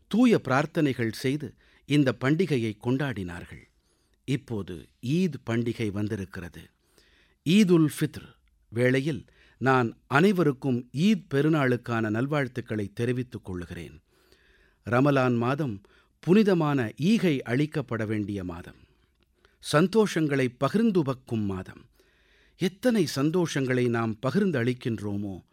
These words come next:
அந்த அளவு சந்தோஷங்கள் நிறையும். வாருங்கள், நாம் அனைவரும் இணைந்து இந்த புனிதமான பண்டிகைகளிலிருந்து உத்வேகம் பெற்று சந்தோஷங்களின் கஜானாவை பகிர்ந்தளித்துச் செல்வோம். நாட்டை வளர்ச்சிப் பாதையில் முன்னெடுத்துச் செல்வோம்.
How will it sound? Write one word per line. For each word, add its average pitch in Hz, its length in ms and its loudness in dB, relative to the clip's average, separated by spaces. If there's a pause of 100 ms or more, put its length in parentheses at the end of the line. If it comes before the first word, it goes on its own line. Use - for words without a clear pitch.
(380)
அந்த 196 360 2
அளவு 175 360 0
சந்தோஷங்கள் 123 800 -2 (160)
நிறையும். 110 520 -4 (680)
வாருங்கள், 101 680 -6 (460)
நாம் 127 280 2
அனைவரும் 143 460 2
இணைந்து 127 540 0 (300)
இந்த 147 300 4
புனிதமான 156 680 2 (100)
பண்டிகைகளிலிருந்து 131 880 0
உத்வேகம் 127 640 0
பெற்று - 380 -14 (480)
சந்தோஷங்களின் 156 920 2
கஜானாவை 135 680 2 (100)
பகிர்ந்தளித்துச் 139 760 0
செல்வோம். 87 400 -10 (380)
நாட்டை 123 460 -2
வளர்ச்சிப் 131 520 -2
பாதையில் 113 420 -2
முன்னெடுத்துச் 123 800 0
செல்வோம். 78 340 -14